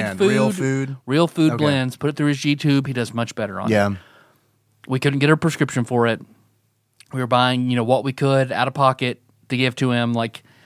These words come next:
Speaker 2: but it's super expensive.
Speaker 1: Sure, yeah.
Speaker 2: Um, trying to supplement it, trying to make our own. So we go, we go to Cincinnati. We're telling his doctor about it,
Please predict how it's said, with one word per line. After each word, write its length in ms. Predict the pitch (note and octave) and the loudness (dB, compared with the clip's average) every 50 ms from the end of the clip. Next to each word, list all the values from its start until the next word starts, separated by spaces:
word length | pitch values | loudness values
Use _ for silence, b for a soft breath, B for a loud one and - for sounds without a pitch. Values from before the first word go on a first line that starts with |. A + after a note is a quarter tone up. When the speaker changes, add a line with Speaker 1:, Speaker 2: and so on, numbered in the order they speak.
| b b b | b b b
Speaker 2:
but 80 | - A#2 | -8 -8
it's 140 | - - - | -6 -4 -4
super 240 | - C3 - C3+ C3 | -4 -2 0 0 0
expensive. 640 | C3+ C3 - - C3+ A#2+ A2+ - A#2 A#2 A#2 G#2 - | 0 0 -2 -2 -2 -2 0 0 0 0 0 -2 -4
Speaker 1:
Sure, 320 | - A#2+ A2 A2 G#2 G#2 | -4 -2 0 0 0 0
yeah. 280 | G#2 G#2 G#2+ G#2+ G#2+ G2+ G2 - _ _ _ _ _ _ _ _ _ _ _ _ _ _ - - - _ - | 0 -2 0 0 -2 -4 -6 -8 _ _ _ _ _ _ _ _ _ _ _ _ _ _ -20 -20 -20 _ -10
Speaker 2:
Um, 360 | A2+ A#2 A2+ A2 G#2+ G2 G2+ | -6 -6 -4 -6 -6 -8 -8
trying 220 | - - C#3 C3+ | -6 -2 -2 -2
to 40 | B2 - | -2 -2
supplement 380 | - C#3+ - C3+ C3+ C3+ C3 | -4 -2 -2 -2 -2 -2 -2
it, 100 | B2+ - | -4 -4
trying 100 | - B2+ | -6 -6
to 40 | B2 | -4
make 140 | A#2+ A#2+ - | -4 -4 -2
our 120 | A#2 A#2+ B2+ | 0 0 2
own. 380 | C#3 C#3 C#3 C#3 C3+ C3 C3 b b b b b b b b b b b | 4 4 4 4 2 0 -2 b b b b b b b b b b b
So 120 | - D3 | -8 -4
we 80 | D3+ D#3 | -4 -2
go, 360 | D3+ D#3 D3+ D#3 D#3 D#3 D3+ D3+ | 0 2 2 4 4 4 2 2
we 120 | D3 C#3+ | 0 -2
go 100 | D3 D3 | -2 -2
to 60 | C3 | -4
Cincinnati. 680 | - C#3+ C3 C3 B2+ D3 E3+ F#3 F#3 F#3 F#3 F3+ F3+ D#3+ | -4 -6 -8 -6 -4 -2 0 0 0 0 0 -2 -2 -4
We're 80 | C#3 | -4
telling 200 | - C3 B2+ B2 | -4 -6 -4 -2
his 140 | C#3 E3 D#3+ | -2 -2 -2
doctor 540 | - E3+ D#3 D3 - - D3+ D3 D3 D3 C#3+ | 0 0 0 0 0 -2 -2 -2 -2 -2 -4
about 360 | - C#3+ C3+ D#3 D#3 D3+ D3+ D3+ | -4 -4 0 0 2 2 2 2
it, 240 | D3 D3+ D3 _ | 0 -2 -4 _